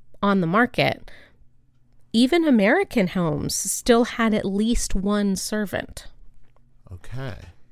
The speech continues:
Speaker 1: Um, and that might make you feel a little weird. And it did, it did make people feel weird at the time, too. Um, in fact,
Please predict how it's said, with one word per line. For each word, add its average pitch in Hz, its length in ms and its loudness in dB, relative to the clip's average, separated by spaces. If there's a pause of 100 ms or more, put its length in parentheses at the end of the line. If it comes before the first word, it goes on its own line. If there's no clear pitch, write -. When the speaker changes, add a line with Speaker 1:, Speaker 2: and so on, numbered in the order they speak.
(520)
Speaker 1:
Um, 196 500 0 (540)
and 262 320 4 (920)
that 339 180 4
might 277 280 2
make 180 340 0
you 190 400 4
feel 165 340 2
a 180 80 6
little 247 460 4
weird. 180 720 -2 (540)
And 247 340 2
it 233 180 0
did, 330 480 0 (480)
it 233 200 4
did 320 260 4
make 240 220 4
people 214 400 2
feel 202 340 0
weird 185 320 -2
at 180 140 -2
the 170 80 -6
time, - 480 -4
too. - 540 -2
Um, 202 500 0
in 202 120 -2
fact, - 540 -4